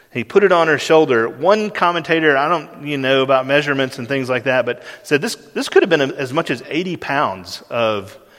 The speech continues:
Now, if you remember what, what she gleaned on the first day of gleaning was about thirty pounds, and she was, she was excited about that. Here's eighty pounds. So,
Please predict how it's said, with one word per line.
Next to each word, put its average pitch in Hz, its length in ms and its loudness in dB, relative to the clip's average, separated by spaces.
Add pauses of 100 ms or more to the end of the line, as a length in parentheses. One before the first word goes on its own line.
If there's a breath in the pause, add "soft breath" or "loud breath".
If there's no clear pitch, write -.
(280 loud breath)
Now, 135 60 -2
if 127 80 -2
you 151 60 2
remember 214 180 2
what, 180 300 4
what 170 180 0
she 175 160 0
gleaned 175 380 2
on 156 100 2
the 143 80 0
first 185 360 2
day 147 200 6
of 123 160 0
gleaning 135 500 0
was 123 140 -2
about 127 400 0
thirty 196 260 4
pounds, 113 380 -2
and 113 100 -6
she 131 160 -6
was, 113 380 -4 (480 loud breath)
she - 160 -2
was 175 160 4
excited 147 400 2
about 120 280 0
that. 139 460 0 (840)
Here's 175 340 4
eighty 202 300 0
pounds. 95 560 -8 (380 loud breath)
So, 135 680 4